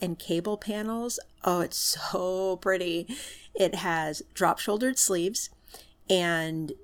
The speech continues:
besides being knit bottom-up, which is not my favorite construction,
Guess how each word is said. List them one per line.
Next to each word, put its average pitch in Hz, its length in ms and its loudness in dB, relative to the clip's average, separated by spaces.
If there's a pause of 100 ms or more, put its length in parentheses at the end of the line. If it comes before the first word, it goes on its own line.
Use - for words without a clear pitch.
(460)
besides 196 460 4
being 175 220 -4
knit 170 160 -2
bottom-up, 156 480 -2
which 165 160 -6
is 165 140 -6
not 160 180 -4
my 165 80 -2
favorite 165 300 -4
construction, 156 640 -4